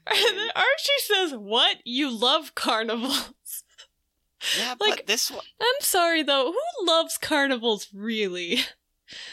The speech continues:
Speaker 1: Like,
Speaker 2: Not many people, I'd guess.
Speaker 1: I would go to a carnival, or the fair is what we call it here.
Speaker 2: I was gonna say, I don't think I've ever been to a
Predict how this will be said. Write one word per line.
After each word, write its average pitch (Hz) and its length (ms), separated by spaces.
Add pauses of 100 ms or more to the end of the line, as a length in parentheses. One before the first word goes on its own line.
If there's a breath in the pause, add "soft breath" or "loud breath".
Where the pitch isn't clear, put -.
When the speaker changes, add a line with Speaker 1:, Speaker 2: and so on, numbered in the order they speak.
(220 loud breath)
Speaker 1:
Like, 339 280
Speaker 2:
Not - 240 (120)
many 120 320
people, 101 380
I'd 95 220
guess. 95 360 (280 loud breath)
Speaker 1:
I 392 180
would 370 160
go 320 160
to 403 160
a 302 40
carnival, 262 760
or 233 140
the 214 140
fair 220 680
is 208 160
what 196 140
we 202 80
call 202 320
it - 80
here. 190 500
Speaker 2:
I 151 60
was 156 140
gonna 151 120
say, 139 220
I 123 80
don't 190 140
think 175 120
I've 156 60
ever 139 160
been 127 200
to 113 280
a 95 120